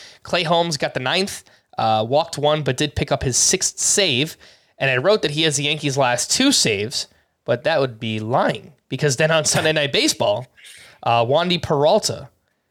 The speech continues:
got another save. Uh, Clay Holmes pitched in the eighth. Peralta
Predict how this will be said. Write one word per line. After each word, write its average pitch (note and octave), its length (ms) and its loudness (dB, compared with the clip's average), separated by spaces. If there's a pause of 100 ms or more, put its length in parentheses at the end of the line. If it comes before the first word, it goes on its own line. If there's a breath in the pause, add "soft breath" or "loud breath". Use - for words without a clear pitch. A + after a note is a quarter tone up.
(140)
got B2 200 0
another B2 280 0
save. B2+ 640 0
Uh, A2+ 220 2
Clay E3+ 240 -2
Holmes D#3+ 320 2
pitched - 240 -2
in C3+ 60 -4
the C3 100 -2
eighth. G3+ 320 -2 (400 soft breath)
Peralta D3 640 2